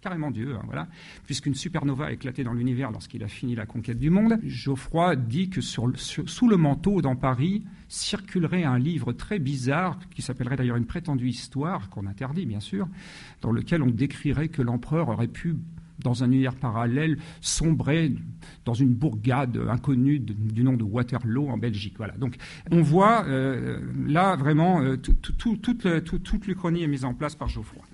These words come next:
L'Uchronie napoléonienne, évidemment, elle fait poison. Alors, les historiens sont extraordinairement nombreux, euh, au regard d'un texte à, à écrire sur Napoléon et sur Waterloo en particulier.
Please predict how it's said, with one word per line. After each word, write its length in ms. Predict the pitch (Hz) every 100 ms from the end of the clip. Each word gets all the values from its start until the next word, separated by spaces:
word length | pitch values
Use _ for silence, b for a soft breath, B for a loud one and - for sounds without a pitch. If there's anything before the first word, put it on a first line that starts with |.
| -
L'Uchronie 360 | 165 175 185
napoléonienne, 520 | 185 143 147 147 202 156
évidemment, 500 | 135 135 160 196 185 -
elle 100 | 156
fait 120 | 151 190
poison. 320 | 170 117 117 - - - -
Alors, 200 | 120 - - - _
les 300 | - 123 104
historiens 440 | 180 170 135 180 208
sont 160 | - -
extraordinairement 720 | 202 - - 139 131 123 117 110
nombreux, 400 | 147 165 - - - B B B -
euh, 120 | 92 - 120 98 B B 123
au 40 |
regard 340 | 117 123 131 110
d'un 140 | 110
texte 400 | 110 160 - -
à, 520 | - 120 110 - - - 107 - 107 - - -
à 80 | 123
écrire 440 | 131 - 165 131
sur 260 | - - 117
Napoléon 360 | 113 123 135
et 20 | 131
sur 140 | 120
Waterloo 240 | - 117
en 20 | 117
particulier. 460 | 113 - 196 262